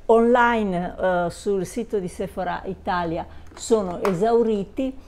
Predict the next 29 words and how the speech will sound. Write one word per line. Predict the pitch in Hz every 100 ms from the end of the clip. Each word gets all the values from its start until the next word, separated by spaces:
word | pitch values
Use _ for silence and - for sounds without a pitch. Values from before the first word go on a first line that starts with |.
| - -
ma | - 214 220
ci | 285
sono | 277 - 190 196
invece, | 262 233 180 170 - - 196 208 -
ehm, | 185 175 175 170 165 165 160 156 160 -
negli | 180 185 175
store. | 185 - 160 143 151 175 - - - - - - - - - - - -
Eh, | 165
negli | 170 180 190
store | 190 226 180 -
ci | 262
sono | - 240 220 226
e |
mi | 226
sembra | 190 202 175 180
che | 180
sono | - 190 190
scontati | - 208 190 - 190 180 185 - 220 220 214 - - - - - - -
a | 185 175
venti | 160 180 - 185
euro. | 175 151 147 151 156
Sì, | - 196 165 - -
non | 170 170
è | 202
co-, | - 190
super | 175 202 - 180
economico, | 175 - 175 170 160 160 156 180
anche | 170 185
perché | 185 - 190